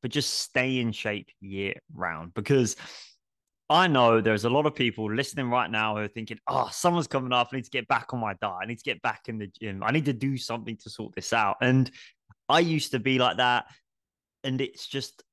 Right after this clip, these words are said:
such a frustrating problem because what used to happen for me was I used to, like, try so hard,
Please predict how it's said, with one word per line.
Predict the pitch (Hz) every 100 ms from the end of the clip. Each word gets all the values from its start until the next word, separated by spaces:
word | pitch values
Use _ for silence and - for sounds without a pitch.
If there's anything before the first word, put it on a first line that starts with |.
| _ _
such | - - - 127
a |
frustrating | - 110 - 110 - 104
problem | - 107 113 107
because | 107 104 110
what | 135
used | 143 127
to | 110
happen | 110
for | 104 110
me | 127 156 120
was | 110 107
I | 107
used | 104
to, | 104
like, | 95 -
try | - 156
so | - 120 107
hard, | 101 101